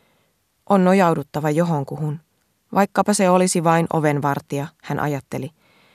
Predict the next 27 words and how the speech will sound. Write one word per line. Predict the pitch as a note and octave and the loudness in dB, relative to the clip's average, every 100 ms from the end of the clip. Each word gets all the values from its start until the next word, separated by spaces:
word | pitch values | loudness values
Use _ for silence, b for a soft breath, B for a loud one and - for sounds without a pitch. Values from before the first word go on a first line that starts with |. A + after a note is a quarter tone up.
| b b b | b b b
Ja | G3 | -2
hän | F#3+ G3 | 2 2
halusi | G#3 G#3 E3+ D#3+ | 2 2 0 -4
puoleksi | - E3+ E3 - E3 | 0 0 0 -4 -2
jäädä | F3+ E3 C3+ | 0 0 -4
sinne | - D#3+ D3+ D3 D#3+ b b | -4 -4 -4 -6 -10 b b
ja | D3+ | 2
auttaa | F3+ - D#3+ | 2 0 -2
miestä | D#3+ E3 E3 D#3+ | 0 0 -4 -6
kypsentämään | F#3 F3 - C#3+ D3 D3 | -4 -4 -4 -6 -4 -6
kyljyksen | C#3+ F3 D3+ C#3 - C#3+ | -2 -2 -2 -2 -6 -8
tulihiilien | - F3+ D3+ D#3 D3 C#3+ C#3 | -4 -4 -2 -4 -4 -4 -4
täyttämän | D3+ D#3 C#3+ C#3+ C3 E3 | -4 -6 -6 -8 -8 -6
ämpärin | D3+ C#3 C3+ C3 | -6 -6 -8 -6
päällä, | D#3 C#3 C3 - b b b b b | -2 -2 -4 -10 b b b b b
mutta | E3+ - E3+ | -4 0 2
oli | F3 E3+ | 2 2
liian | G3 F#3+ F3 - | 2 2 0 -2
ujo | D#3+ C3+ | -2 -2
pyytääkseen | - D3 B2+ C3 - C#3 B2+ | -4 -6 -4 -6 -6 -6 -6
sitä. | B2+ - - _ _ _ _ _ _ _ _ _ _ | -8 -10 -14 _ _ _ _ _ _ _ _ _ _
Niinpä | E3+ G3 A3 G#3 | 0 2 2 0
hän | G3+ F#3 | 0 0
harhaili | F#3+ F#3 E3 C#3 C#3 | 0 0 -2 -2 -2
ulos | D#3+ C#3+ - | -2 -4 -6
puistoon | - F#3 - C3+ C#3 | -4 -4 -2 -6 -6
yksikseen – | - D#3 - - - B2+ | -6 -6 -8 -6 -6 -8